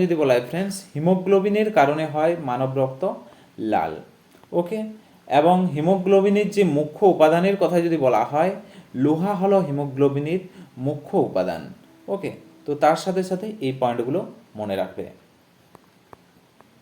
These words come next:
নেক্সট প্রশ্ন হলো দু নম্বর প্রশ্ন, শ্বেত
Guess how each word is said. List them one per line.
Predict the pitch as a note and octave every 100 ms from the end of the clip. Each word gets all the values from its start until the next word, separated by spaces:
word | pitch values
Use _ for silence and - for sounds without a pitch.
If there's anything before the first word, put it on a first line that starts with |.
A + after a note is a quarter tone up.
| _ _ _ _ _ - - - B2
নেক্সট | E3 F#3+ -
প্রশ্ন | G#3+ G#3 A3
হলো | G#3+ G3
দু | C3+ C#3+
নম্বর | C#3+ G3 F#3+
প্রশ্ন, | B2 - D3+ G#3+ - - _ _ _ _ - -
শ্বেত | F#3+ A3